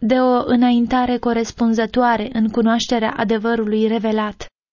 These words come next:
sau în religia practică. Satana n-a mai putut ca în secolele trecute să țină cuvântul lui Dumnezeu departe de oameni.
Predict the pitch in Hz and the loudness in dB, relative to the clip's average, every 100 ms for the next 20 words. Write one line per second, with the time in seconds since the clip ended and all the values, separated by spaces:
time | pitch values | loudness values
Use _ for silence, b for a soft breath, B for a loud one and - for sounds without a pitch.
0 | - - 254 226 226 - 220 226 220 214 | -16 -6 -2 -2 -2 0 0 2 0 -2
1 | 226 233 214 226 220 208 - - 214 208 | 0 -2 -2 -2 -4 -6 -12 -8 -8 -10
2 | _ _ _ _ _ _ _ _ _ - | _ _ _ _ _ _ _ _ _ -16
3 | - 262 262 285 277 247 247 285 226 208 | -4 -4 0 0 2 2 2 2 0 -2
4 | 220 214 226 - - 220 208 - - 214 | -4 -2 -4 -4 -6 -4 -6 -8 -2 -2
5 | 208 - 247 233 226 208 208 202 214 - | -2 -2 -4 -2 -4 -2 -4 -4 -6 -2
6 | 247 233 214 - 226 214 - 240 233 226 | -2 -2 -4 -6 -8 -6 -2 0 0 -2
7 | 226 247 247 240 226 220 214 220 220 208 | 0 2 2 2 2 2 2 2 2 0
8 | 233 220 214 233 220 - 202 220 220 214 | 0 0 -2 -2 -2 -4 -2 0 2 0
9 | 214 208 | -2 -4